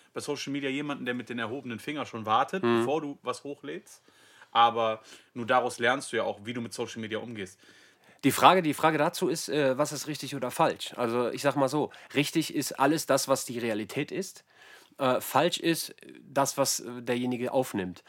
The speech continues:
Speaker 2: Also wenn ich jetzt ein Bild poste, zum Beispiel wie ich auf der Schießbahn bin,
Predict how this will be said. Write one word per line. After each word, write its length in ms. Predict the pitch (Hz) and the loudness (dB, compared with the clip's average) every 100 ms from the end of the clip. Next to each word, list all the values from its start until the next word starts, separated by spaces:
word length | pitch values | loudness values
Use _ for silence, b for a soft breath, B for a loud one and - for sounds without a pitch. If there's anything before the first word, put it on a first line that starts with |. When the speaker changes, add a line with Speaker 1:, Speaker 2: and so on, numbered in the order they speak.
| B | B
Speaker 2:
Also 160 | - 113 | -4 0
wenn 100 | 135 | 0
ich 60 | |
jetzt 140 | 139 123 | 0 -2
ein 120 | 120 | 0
Bild 220 | 127 147 | 0 0
poste, 400 | - 135 147 147 | 2 0 0 -4
zum 120 | 135 123 | -2 -2
Beispiel 280 | 131 127 | -2 -4
wie 60 | 120 | -6
ich 120 | 123 | -6
auf 80 | 123 | -8
der 100 | 117 | -6
Schießbahn 500 | 104 175 - 165 170 | -6 -4 2 4 6
bin, 240 | 170 185 | 4 2